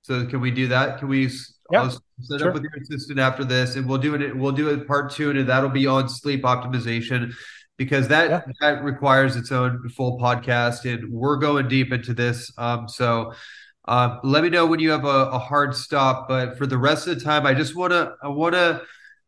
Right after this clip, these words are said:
Speaker 1: I wanna just kind of finish out this, this train of thought on brain health, maybe even nervous system health and optimization.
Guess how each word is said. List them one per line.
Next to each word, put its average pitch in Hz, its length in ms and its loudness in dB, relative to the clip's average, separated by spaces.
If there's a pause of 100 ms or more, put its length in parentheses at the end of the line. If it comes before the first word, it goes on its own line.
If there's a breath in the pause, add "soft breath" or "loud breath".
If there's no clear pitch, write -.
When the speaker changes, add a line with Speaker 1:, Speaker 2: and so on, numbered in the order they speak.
(1700)
Speaker 1:
I 151 40 0
wanna 190 280 2
just 196 300 -2
kind 185 180 -2
of - 180 -4
finish 170 360 0
out 135 440 2
this, 147 460 -2
this 156 260 0
train 160 360 -2
of 120 220 -2
thought 123 540 4
on 123 560 0
brain 131 520 0
health, 139 580 0 (180)
maybe 139 280 0
even 127 240 -2
nervous 127 360 0
system 135 360 -4
health 131 320 0
and 135 80 -2
optimization. 135 880 -2